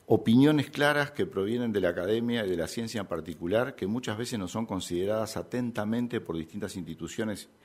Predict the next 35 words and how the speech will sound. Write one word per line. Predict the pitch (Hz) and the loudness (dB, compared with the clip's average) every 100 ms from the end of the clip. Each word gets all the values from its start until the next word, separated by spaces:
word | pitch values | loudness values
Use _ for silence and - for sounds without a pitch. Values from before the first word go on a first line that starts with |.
| _ | _
y | 90 | -6
la | 82 | -6
ciudadanía | - 82 85 113 120 | -4 -6 -4 -2 -2
en | |
general, | 90 82 80 98 143 - - - - | -2 -4 0 0 0 -8 -20 -20 -8
y | - | -4
predominan | 87 104 104 107 143 156 147 139 - - - | 8 10 10 6 4 2 2 0 -6 -16 -2
en | 90 | 0
distintos | 92 139 139 127 | 2 2 2 0
aspectos, | 110 - 151 156 117 - | 0 2 2 2 -4 0
y | 107 | -2
este | 110 110 | 0 0
no | |
escapa, | 90 - 131 - 101 | 0 2 2 2 -4
esta | - - 98 | -6 -6 -2
temática | 95 101 98 92 | 0 0 -2 -2
no | 87 | -2
escapa | 85 107 104 95 | 0 -2 0 2
a | |
ella, | 98 110 117 - - | 0 0 -4 -10 -10
¿m? | 85 98 123 - - - - | -4 -4 -4 -12 -20 -20 0
de | 92 107 120 - - | 10 10 10 4 -4
mitos, | 101 127 127 131 131 - _ _ | 4 4 4 -4 -8 -16 _ _
suposiciones, | - 85 - - 85 113 110 113 120 - _ _ | -8 -4 -2 -4 0 4 4 2 -4 -12 _ _
cuando | - 90 90 | -2 0 2
tenemos | 87 95 107 110 | 0 0 0 -2
que | 107 101 | -4 -4
construir | 101 95 - 101 | -2 -2 0 0
una | 95 | 0
sociedad | 90 82 90 92 | -2 -2 2 4
basada | 98 92 98 98 95 | 2 0 2 2 2
fuertemente | - 90 85 85 85 | 2 0 0 -2 0
en | 85 | -2
el | 76 | -2
conocimiento. | 71 73 - 73 82 69 - | -4 -8 -6 -4 -2 -4 -10